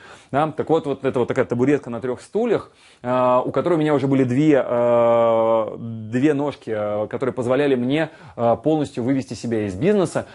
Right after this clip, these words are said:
Ну и что делает человек, э, там, в возрасте, там, двадцати с небольшим лет, когда у него есть достаточное количество денег,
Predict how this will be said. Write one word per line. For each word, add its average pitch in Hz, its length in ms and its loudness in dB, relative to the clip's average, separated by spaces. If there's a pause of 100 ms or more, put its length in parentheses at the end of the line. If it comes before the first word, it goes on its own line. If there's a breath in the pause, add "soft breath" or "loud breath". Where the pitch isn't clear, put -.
(160 loud breath)
Ну 160 160 2
и 165 200 4
что 170 200 0
делает 147 320 2
человек, 143 480 -2
э, 123 560 2
там, 110 160 -6
в 104 40 -6
возрасте, 123 420 -2
там, 107 220 -6
двадцати 120 380 -4
с 117 100 -10
небольшим 117 380 -2
лет, 185 200 -2
когда 127 300 -4
у 135 80 -6
него 110 240 -6
есть 107 260 -2
достаточное 117 500 -4
количество 110 400 -6
денег, 214 340 0